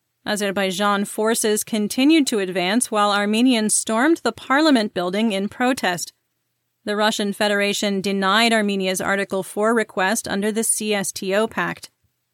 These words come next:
Article four is similar to nato's Article five, loosely defined as an attack on one is an attack on all.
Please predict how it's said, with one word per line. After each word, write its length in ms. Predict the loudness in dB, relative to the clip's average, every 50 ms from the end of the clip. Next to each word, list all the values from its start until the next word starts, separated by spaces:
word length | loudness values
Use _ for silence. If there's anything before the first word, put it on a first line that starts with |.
| _ -2
Article 380 | 0 0 0 0 -2 -4 -6 -6
four 340 | -4 -2 -2 0 2 2
is 260 | 0 0 -2 -2 -2 -2
similar 480 | -2 0 2 4 4 4 4 2 0 0
to 120 | -2 -2
nato's 420 | -2 0 0 0 0 0 0 0
Article 440 | 0 0 0 0 0 0 -2 -4 -4
five, 500 | -4 -4 -2 0 2 2 2 0 -2 -4 _ _ _ _ _ _ _
loosely 380 | 0 2 2 2 2 0 0 2
defined 520 | 2 0 0 0 0 0 2 2 2 2
as 320 | 2 0 0 -2 -4 -4 -4
an 80 | -4
attack 360 | -4 -2 0 0 0 0 0 -2
on 240 | -2 -2 -2 -2
one 360 | 0 0 0 0 0 0 -2 -4 _ _ _ -10
is 140 | -6 -2
an 80 | 0 0
attack 400 | 0 0 -2 -4 -6 -6 -4 -4
on 200 | -4 -4 -4 -4 -2
all. 420 | 0 0 2 2 0 -2 -4 -10